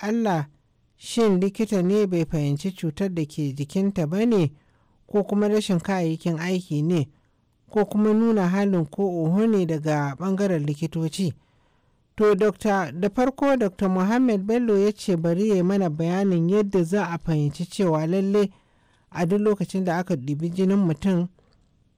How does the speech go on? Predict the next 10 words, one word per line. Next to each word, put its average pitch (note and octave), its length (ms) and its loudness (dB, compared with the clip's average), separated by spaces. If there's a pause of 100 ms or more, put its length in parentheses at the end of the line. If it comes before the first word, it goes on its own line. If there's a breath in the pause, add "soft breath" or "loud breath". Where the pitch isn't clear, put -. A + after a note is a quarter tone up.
(160)
za F3+ 320 2
a D#3+ 100 2
ga E3+ 160 0
zazzabin D3+ 440 -2
malaria F3 880 0 (420)
ko F3 140 0
kuma E3+ 280 0
typhoid D#3+ 500 -2
a B2+ 120 -12
ciki. B2+ 460 -12